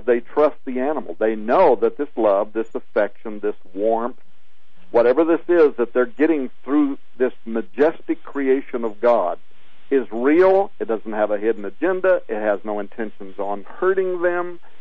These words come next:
It's not using them. It's not lying to them. And that becomes a gateway through which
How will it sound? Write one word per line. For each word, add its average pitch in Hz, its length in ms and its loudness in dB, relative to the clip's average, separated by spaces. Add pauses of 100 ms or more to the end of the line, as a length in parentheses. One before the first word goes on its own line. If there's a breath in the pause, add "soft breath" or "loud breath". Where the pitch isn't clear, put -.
(240 soft breath)
It's - 180 -2
not 117 260 2
using 190 580 -2
them. 185 260 2
It's - 160 -4
not 98 200 -2
lying 185 460 2
to 175 60 2
them. 170 280 0 (320 soft breath)
And 139 180 2
that 233 220 4
becomes 170 380 -2
a 139 60 0
gateway 117 600 2
through 131 200 -4
which 135 200 4